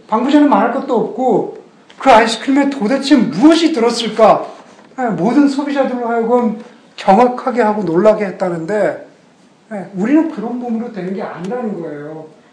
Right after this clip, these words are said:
방부제 처리한 그런 몸처럼, 어, 그냥 멀쩡한 것 같지만은 그런 몸이 아니라 우리는 알지 못하지만, 어, 알지 못하지만 그런 상태는 아니라는 겁니다.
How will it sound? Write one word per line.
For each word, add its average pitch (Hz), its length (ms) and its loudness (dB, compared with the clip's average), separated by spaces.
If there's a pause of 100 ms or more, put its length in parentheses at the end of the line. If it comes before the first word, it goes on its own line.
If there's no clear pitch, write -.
(220)
방부제 226 440 -2
처리한 247 680 0 (300)
그런 240 240 4
몸처럼, 220 720 2 (420)
어, 202 360 -4 (360)
그냥 262 420 4 (140)
멀쩡한 254 520 4
것 247 60 -4
같지만은 214 840 2 (320)
그런 254 240 2
몸이 208 260 2
아니라 165 540 -2 (140)
우리는 202 200 -4
알지 170 320 -6
못하지만, 180 880 0 (720)
어, 175 200 -8
알지 226 260 0
못하지만 214 680 -2 (680)
그런 247 260 2
상태는 240 420 -4
아니라는 180 440 -2
겁니다. 151 380 -16